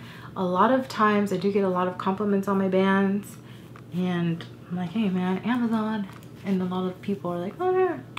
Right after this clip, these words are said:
didn't think to look on Amazon." I'm like, "Amazon is the plug, okay?" And then I also have this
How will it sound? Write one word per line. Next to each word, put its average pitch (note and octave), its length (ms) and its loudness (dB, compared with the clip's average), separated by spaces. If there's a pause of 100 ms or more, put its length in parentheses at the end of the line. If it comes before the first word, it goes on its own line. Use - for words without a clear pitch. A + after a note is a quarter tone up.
(580)
didn't B3+ 260 -2
think C#4 260 -6
to C4 40 -6
look C#4 200 -4
on C#4 120 -4
Amazon." G#3 680 -2
I'm F#3 120 -8
like, - 200 -14 (1200)
"Amazon G#3 440 2
is F#3 80 -2
the - 80 -12
plug, - 440 -8
okay?" - 360 -6 (1080)
And A3 180 4
then G3+ 240 8
I G3 140 4
also E4 300 4
have A3+ 520 4 (1040)
this F#3+ 540 0